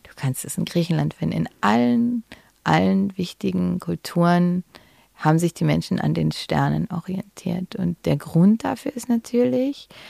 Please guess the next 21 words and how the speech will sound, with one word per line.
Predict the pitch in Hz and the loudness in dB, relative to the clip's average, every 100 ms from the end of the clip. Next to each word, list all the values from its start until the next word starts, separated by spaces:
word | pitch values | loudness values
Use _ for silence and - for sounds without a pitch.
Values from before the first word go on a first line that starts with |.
| - - | -20 -20
dass | - - | -12 -8
es | 170 | -6
einfach | - 147 175 - 175 - | -2 0 0 -2 -4 -2
nichts | 175 - - | -2 -2 -6
anderes | - 170 190 185 - | 0 0 0 -4 -8
gab. | - 151 151 170 - _ | -6 -4 -4 -6 -10 _
There | 143 147 | -2 -2
was | 170 - | -2 -2
no | 185 - | -2 -2
iPhone, | - 143 135 - - 190 190 185 | -4 -4 -6 -12 -6 -2 -2 -2
there | 190 | -2
was | 214 - | -4 -2
no | 202 | -2
Google | - 196 185 185 | -2 -4 -4 -4
Maps. | 180 - - - - - | -4 -6 -10 -14 -18 -14
Das | 156 - | -12 -6
waren | 156 170 | -4 -4
einfach | 190 - - | -6 -4 0
nur | 165 175 196 | 2 2 2
die | 214 226 | 0 -4
Sterne | - 165 156 151 | -4 -2 0 0